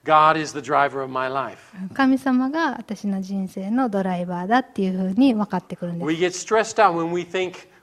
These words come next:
Speaker 1: we are in charge, we are the driver.
Speaker 2: うん。あの、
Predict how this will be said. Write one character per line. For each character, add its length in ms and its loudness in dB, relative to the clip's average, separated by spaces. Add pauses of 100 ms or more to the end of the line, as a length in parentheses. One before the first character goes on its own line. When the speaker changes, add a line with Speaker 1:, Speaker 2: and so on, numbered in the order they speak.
Speaker 1:
we 460 0
are 180 6
in 100 -2
charge, 640 0
we 220 -6
are 60 0
the 80 -2
driver. 540 4 (140)
Speaker 2:
う 40 -10
ん。 200 -12 (220)
あ 40 -10
の、 160 -10